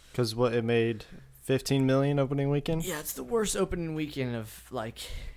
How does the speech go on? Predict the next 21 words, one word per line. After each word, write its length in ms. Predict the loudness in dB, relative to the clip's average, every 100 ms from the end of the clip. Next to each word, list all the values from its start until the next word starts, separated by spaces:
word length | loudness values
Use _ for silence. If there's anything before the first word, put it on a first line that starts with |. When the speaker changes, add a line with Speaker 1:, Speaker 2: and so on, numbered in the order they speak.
| -16 -20 -14
Speaker 1:
A 40 | -6
Speaker 2:
a 20 |
Speaker 1:
while. 140 | -2 -2
Speaker 2:
long 680 | -2 -2 0 2 0 -2 -8
time. 300 | -8 -8 -8
Like, 140 | -8
literally 560 | -6 -4 -2 -2 -2 -2
nobody 720 | -2 -2 0 0 0 -2 -4
went 180 | -8 -12
to 100 | -14
go 80 | 0
<laughs> 40 |
see 260 | 2 2 -6 -12 -8
it. 80 | -4
Speaker 1:
Mm-hmm. 340 | -2 -2 0
Speaker 2:
Nobody. 340 | 0 0 4
Speaker 1:
And 60 | 6
it 40 |
had, 140 | 8 8
like, 400 | 6 4 -2 -16 -18 -20 -20 -20 -6
like, 200 | -4 -4